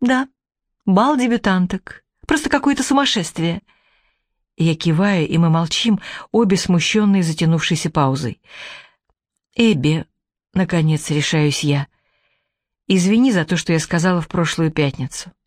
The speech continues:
Я была не права. У тебя есть право меня ненавидеть».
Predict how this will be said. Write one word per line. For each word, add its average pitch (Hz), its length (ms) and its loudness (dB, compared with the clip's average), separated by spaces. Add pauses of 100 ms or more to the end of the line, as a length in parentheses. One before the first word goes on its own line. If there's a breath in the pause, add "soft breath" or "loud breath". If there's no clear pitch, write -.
(500)
Я 214 160 2
была 196 220 2
не 196 100 2
права. 175 460 0 (800)
У 180 40 -4
тебя 180 220 2
есть 160 300 0
право 185 280 2
меня 147 280 2
ненавидеть». 143 680 -4